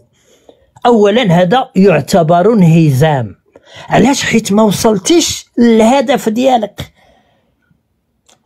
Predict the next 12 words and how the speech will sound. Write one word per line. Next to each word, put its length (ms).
يعني 460
حنايا 600
حطينا 720
كإنسانية، 840
الإسلام 640
حط 280
الإنسانية 840
في 160
نفس 380
المستوى 760
ديال 260
الله. 460